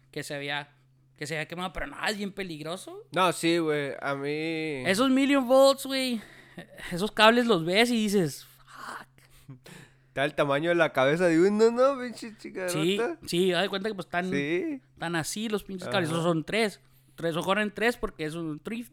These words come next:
Speaker 1: three
Speaker 2: Un
Speaker 1: phase se
Speaker 2: three-phase,
Speaker 1: llama.
Speaker 2: ajá, simón.
Speaker 1: Ah, <laughs> entonces, ahí yo esa, yo esa experiencia así que vi, dije, "Ah, cabrón".
Speaker 2: Sí, eso, eso es, y especialmente los sistemas trifásicos, puta
Speaker 1: Sí.
Speaker 2: madre, güey, ahí
Speaker 1: Sí.
Speaker 2: no tiene salvación.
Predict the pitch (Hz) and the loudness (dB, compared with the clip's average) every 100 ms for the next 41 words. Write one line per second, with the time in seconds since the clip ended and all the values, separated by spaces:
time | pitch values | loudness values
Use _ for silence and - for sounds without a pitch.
0 | - 214 247 220 - 160 202 208 127 139 | -8 -4 0 0 0 2 0 0 -2 -4
1 | 120 117 117 113 _ _ - 165 170 165 | -6 -8 -8 -10 _ _ -6 -2 0 -2
2 | 147 - - 180 233 185 196 254 247 262 | -6 -14 -16 -6 -4 -4 -2 -2 0 -4
3 | - - _ _ _ - - 226 185 - | -6 -18 _ _ _ -12 -4 -4 -6 -12
4 | _ _ - - - - 151 185 247 247 | _ _ -20 -20 -20 -6 -4 0 6 8
5 | 233 233 214 208 269 220 202 208 233 220 | 8 6 4 4 2 2 2 4 2 2
6 | 208 170 160 208 247 240 - - - - | -2 0 2 4 2 0 -4 -10 -14 -16
7 | - 147 131 131 135 151 160 160 180 170 | -10 -8 -8 -8 -2 2 4 4 2 0
8 | 175 196 190 143 151 - 147 147 170 196 | 0 -4 -6 -2 -2 -2 -2 0 0 -2
9 | 165 208 202 190 170 - 165 185 190 180 | -2 -2 0 -2 -6 -2 0 0 -2 -2
10 | 151 - 160 - - 208 208 - - - | -2 0 0 -4 -6 -6 -6 -10 -20 -18
11 | - - - 123 127 120 - 392 370 - | -18 -16 -14 -8 -8 -8 -6 -4 -4 -2
12 | 143 135 127 139 160 180 - 175 175 170 | -2 0 0 0 0 -2 0 -2 -2 -2
13 | 151 120 113 113 90 147 180 | -2 -2 -6 -8 -6 -6 -8